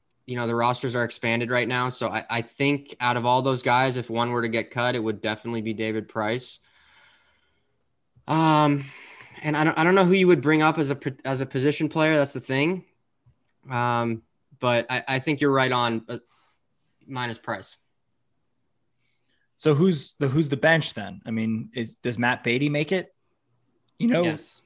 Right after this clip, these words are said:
Speaker 1: Matt Beaty is making it a hundred percent.
Speaker 2: Yeah. I mean, I think I, he just, for a guy that gives you as, as quality, the, the quality at bats that he gives you,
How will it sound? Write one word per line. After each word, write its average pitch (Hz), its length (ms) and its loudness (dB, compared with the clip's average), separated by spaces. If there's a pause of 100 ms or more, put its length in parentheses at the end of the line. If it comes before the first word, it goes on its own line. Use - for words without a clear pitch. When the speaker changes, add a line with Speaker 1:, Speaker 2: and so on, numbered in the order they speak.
Speaker 1:
Matt 135 240 -4
Beaty 143 260 2
is 113 100 -2
making 113 320 -4
it 92 160 -20
a 123 40 -14
hundred 113 200 -8
percent. 98 280 -10 (400)
Speaker 2:
Yeah. 117 80 -2
I - 20 0
mean, 156 140 -2
I 156 140 2
think 190 280 -2
I, 151 200 -4 (380)
he 165 140 0
just, 214 360 2 (840)
for 185 220 4
a 180 40 6
guy 180 240 6
that 180 160 2
gives 156 220 4
you 160 120 6
as, 131 200 4
as 135 220 -2
quality, 135 720 4 (280)
the, 143 120 -2
the - 120 -10
quality 156 440 4
at 127 120 2
bats 123 240 0
that 123 100 -2
he 123 120 -6
gives 113 300 -4
you, 104 280 -6